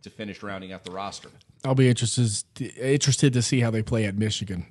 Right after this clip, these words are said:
Speaker 2: I think that'll
Speaker 1: That's gonna
Speaker 2: tell
Speaker 1: be
Speaker 2: a,
Speaker 1: tough.
Speaker 2: I think that'll tell a lot going forward. If they could sneak
Speaker 1: I
Speaker 2: out a
Speaker 1: agree.
Speaker 2: win there or even play there, you cannot lose to Rutgers.
Speaker 1: No.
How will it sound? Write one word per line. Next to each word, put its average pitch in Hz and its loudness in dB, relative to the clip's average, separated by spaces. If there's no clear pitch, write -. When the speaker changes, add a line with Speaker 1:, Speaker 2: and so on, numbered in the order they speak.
Speaker 2:
I 104 -6
think 117 4
that'll 107 0
Speaker 1:
That's 101 2
gonna 123 4
Speaker 2:
tell 117 4
Speaker 1:
be - 4
Speaker 2:
a, - -2
Speaker 1:
tough. 95 0
Speaker 2:
I 120 -2
think 123 2
that'll 123 2
tell 120 2
a 117 2
lot 113 0
going 110 4
forward. 110 0
If 95 -4
they 120 0
could 113 0
sneak 135 4
Speaker 1:
I 127 4
Speaker 2:
out 123 2
a - 4
Speaker 1:
agree. 123 6
Speaker 2:
win 120 10
there 120 4
or 107 2
even 110 4
play 117 0
there, 120 2
you 131 8
cannot 127 6
lose 113 6
to 110 0
Rutgers. - -6
Speaker 1:
No. 76 -8